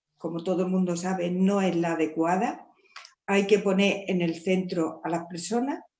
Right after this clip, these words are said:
para abordar los problemas de otra manera de cómo se están haciendo, y si la dinámica política no se puede modificar,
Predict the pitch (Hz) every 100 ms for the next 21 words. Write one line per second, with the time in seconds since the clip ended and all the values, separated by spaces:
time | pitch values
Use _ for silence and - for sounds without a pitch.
0 | _ _ _ _ 175 165 160 165 175 170
1 | 170 175 180 175 175 185 180 170 165 165
2 | 165 170 175 170 180 180 165 165 - 165
3 | 160 165 170 165 160 - 196 240 254 285
4 | - - - 208 214 269 320 - - -
5 | 190 196 185 165 165 165 254 294 302 277
6 | 254 254 233 233 - 247 226 - 208 214
7 | 226 240 - 208 190 208 185 185 170 175
8 | 180 - 180 254